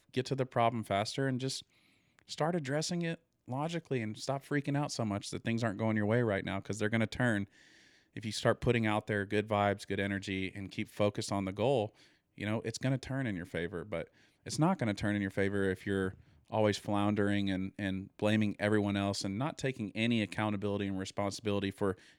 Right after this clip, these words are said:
your role in that problem, because we all play a role in every problem that comes our way, whether we like to admit that or not.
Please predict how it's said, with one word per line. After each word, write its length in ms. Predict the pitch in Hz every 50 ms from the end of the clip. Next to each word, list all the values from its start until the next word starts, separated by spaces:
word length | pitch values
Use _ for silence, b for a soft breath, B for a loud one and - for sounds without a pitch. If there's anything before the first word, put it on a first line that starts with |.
| B B
your 380 | - 113 107 113 127 160 180 165
role 400 | 135 120 120 127 127 123 123 117
in 220 | - 120 123 123
that 180 | 120 123 - -
problem, 460 | - 120 156 175 156 - - - - - _
because 280 | - 110 - 120 113
we 160 | 113 113 127
all 220 | 131 - 117 123 123
play 260 | - - - 127 120
a 60 | 117
role 420 | 104 104 110 120 117 104 101 101 - b b b b b b b b -
in 80 | 120
every 220 | 113 113 110 113 110
problem 340 | - - 117 113 107 107 104
that 120 | 101 87
comes 260 | - - 98 98 95
our 100 | 95 95
way, 180 | 95 104 104 101
whether 280 | 98 101 104 101 98
we 180 | 98 101 101 98
like 240 | 92 101 98 101 98
to 120 | - 104
admit 260 | 95 95 101 95 95
that 160 | - 95 95 95
or 60 | 95
not. 260 | 95 95 98 92 -